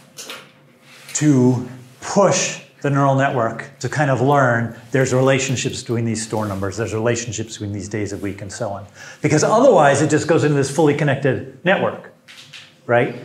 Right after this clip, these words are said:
And it would have to kind of learn that these values are related and these values are related and these values are related, and I should pull out some features.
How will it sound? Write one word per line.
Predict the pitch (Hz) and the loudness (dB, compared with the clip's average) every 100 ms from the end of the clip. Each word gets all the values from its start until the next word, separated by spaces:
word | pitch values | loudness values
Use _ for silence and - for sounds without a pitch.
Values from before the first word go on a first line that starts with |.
| - _ | -20 _
And | 185 156 143 143 - - - | 0 2 4 2 -4 -8 -2
it | 240 | 0
would | 214 190 | 4 4
have | 165 160 | 4 2
to | 165 | 0
kind | 175 156 | 2 2
of | 131 | 2
learn | 143 165 156 131 117 117 - - - | 2 4 2 2 0 -4 -8 -18 -4
that | 113 135 131 - - - _ _ _ _ _ _ _ - | 0 2 2 0 -8 -18 _ _ _ _ _ _ _ -8
these | 101 107 170 165 | -4 2 4 4
values | 131 131 135 127 | 4 4 4 2
are | 127 | 2
related | 127 120 120 120 107 | 2 2 2 2 0
and | 113 | 0
these | 131 104 | -2 0
values | 123 120 104 | 2 2 0
are | 113 | 0
related | 110 117 113 | 0 0 -2
and | 113 | -4
these | |
values | 104 113 113 | -2 -2 -2
are | 107 | -2
related, | 113 113 110 | -2 -2 -2
and | 113 | -4
I | |
should | 110 113 | -6 -8
pull | - 135 | -4 -2
out | 104 - | -2 -4
some | 110 | -10
features. | 110 95 123 - | -10 -10 -14 -16